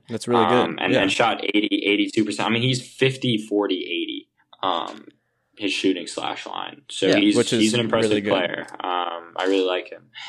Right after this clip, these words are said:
Speaker 2: So my number seven might come as a bit of a surprise to you. Um, it's Isaac Okoro.
Speaker 1: Okay, I like him a lot. He's not seven for me, but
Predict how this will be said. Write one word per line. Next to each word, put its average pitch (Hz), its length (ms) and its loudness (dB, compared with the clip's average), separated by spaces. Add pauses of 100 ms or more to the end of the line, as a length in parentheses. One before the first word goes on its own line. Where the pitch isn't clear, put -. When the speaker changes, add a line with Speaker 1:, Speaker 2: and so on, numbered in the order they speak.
(680)
Speaker 2:
So 113 180 0
my 117 460 4
number 107 340 0
seven 90 680 -8 (260)
might 90 200 -4
come 98 220 -4
as 90 100 -6
a 90 60 -4
bit 95 240 -2
of 95 100 0
a 95 40 -2
surprise 78 840 -8
to - 100 -10
you. 92 560 -2 (560)
Um, 92 880 -2 (140)
it's 101 220 -6
Isaac 117 360 0
Okoro. 101 540 -2 (300)
Speaker 1:
Okay, 127 380 2
I 131 120 6
like 151 200 6
him 135 120 0
a 117 40 4
lot. 107 360 2
He's 127 260 0
not 123 300 0
seven 101 320 2
for 98 160 -6
me, 104 160 0
but 101 340 -2